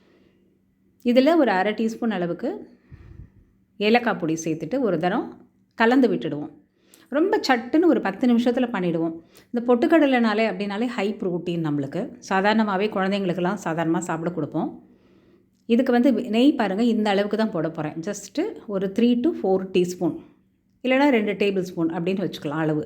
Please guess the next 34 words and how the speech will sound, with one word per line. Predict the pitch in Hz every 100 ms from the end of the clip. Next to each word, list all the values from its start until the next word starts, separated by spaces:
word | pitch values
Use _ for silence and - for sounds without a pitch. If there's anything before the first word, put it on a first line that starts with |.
| 190
அவ்வளவுதான். | 185 175 190 - - _ _ _ _ _ _ _ _ _ _ -
நீங்க | 254 247 240
சர்க்கரை | 240 240 339
சேர்த்து | 330 247 233
பண்ணும்போது | 214 202 190 247 330
நம்மளுக்கு | 214 196 190
நிறைய | 185 226 254 285 277
நெய் | 196 180
தேவைப்படும். | 180 160 156 147 - 185
ஒரு | 190
நூத்தி | 190 208 208
ஐம்பது | 190 175 170
கிராம், | 185 226 226 185
இருநூறு | 180 180 175
கிராம் | 180 190 196
கூட | 196 196
தேவைப்படலாம். | 165 165 160 147 143 -
குறைஞ்சது | 196 214 220 254 226
நூறு | 202 185
கிராம் | 185 214
இல்லாம | 180 160 185 175
பண்ண | 160 170
முடியாது. | 151 143 131 - - - - - 277
இது | 311 226
பாருங்க, | 180 180 277
ஒரு | 214 180 185
ரெண்டுலேருந்து | 185 196 190 226
நாலு | 190 165 160
டீஸ்பூன் | 170 - 214 294 - - - _ -
நெய்யில | 196 190 220 254
இந்த | 190
முந்திரி | 190 185 196 190
பருப்பை | 170 165 170
வறுத்து | 165 247